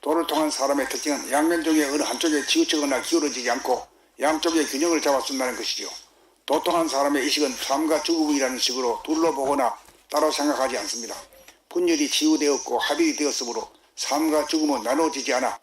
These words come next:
동시적이고 통일적인 하나의 존재로 제대로 보이는 것입니다.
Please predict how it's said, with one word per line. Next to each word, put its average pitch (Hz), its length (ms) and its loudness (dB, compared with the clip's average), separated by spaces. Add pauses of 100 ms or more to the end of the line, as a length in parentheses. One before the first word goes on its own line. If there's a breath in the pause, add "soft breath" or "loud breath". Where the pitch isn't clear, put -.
(440 soft breath)
동시적이고 147 680 0
통일적인 160 540 0
하나의 139 340 2
존재로 131 480 0 (300 soft breath)
제대로 160 340 2
보이는 135 240 -2
것입니다. 107 420 -6